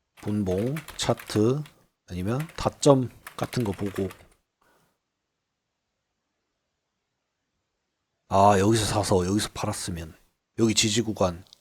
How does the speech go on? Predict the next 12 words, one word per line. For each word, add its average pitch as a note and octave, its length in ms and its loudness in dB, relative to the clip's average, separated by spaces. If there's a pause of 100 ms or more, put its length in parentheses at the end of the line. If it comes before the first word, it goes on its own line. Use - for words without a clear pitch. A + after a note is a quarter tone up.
(140)
여기서 G2+ 460 -4 (100)
사서 B2+ 520 -6 (880)
뭐 E2+ 100 -8
여기 E2 340 -12 (200)
만 F#2 140 -8
사천 G2+ 360 -4
원 F2 100 -6
라운드 F#2 360 -6
피겨에 F2 360 -8
팔았으면 F2 640 -10 (840)
수익률이 G2 360 -2
얼만데?' F#2 600 -4